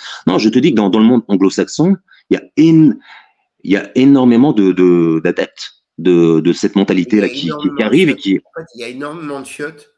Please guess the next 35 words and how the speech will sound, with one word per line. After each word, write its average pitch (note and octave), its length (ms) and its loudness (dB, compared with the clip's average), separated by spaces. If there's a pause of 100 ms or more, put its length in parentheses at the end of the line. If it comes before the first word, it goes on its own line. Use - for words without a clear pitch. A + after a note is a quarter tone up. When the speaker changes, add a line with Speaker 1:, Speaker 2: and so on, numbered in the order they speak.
(240)
Speaker 2:
qui - 160 -18
ont C3 160 -14
besoin C3 340 -14
d'un A#2+ 160 -16
papa, C#3 600 -16 (600)
euh, G#2+ 200 -20
pour A2 260 -18
leur A#2+ 180 -12
apprendre A#2 680 -14
ce G#2+ 100 -20
que B2 120 -20
c'est C3 280 -16
que A2+ 60 -20
d'être G#2 300 -20
un A2+ 160 -14
homme. C3+ 300 -12
Mais A2 120 -16
quand B2+ 180 -18
je A2+ 40 -20
dis C3 140 -14
être A#2+ 220 -18
un B2+ 140 -12
homme, D3 220 -12
euh, A#2 140 -14 (400)
moi, A2 100 -20
je A2+ 100 -20
me B2 120 -14
prends G#2 200 -20
pas C#3+ 160 -16
pour A#2+ 260 -20
un A#2+ 40 -18
surhomme, E3 560 -12
hein, C3+ 140 -20
tu - 100 -20
vois. C3 160 -20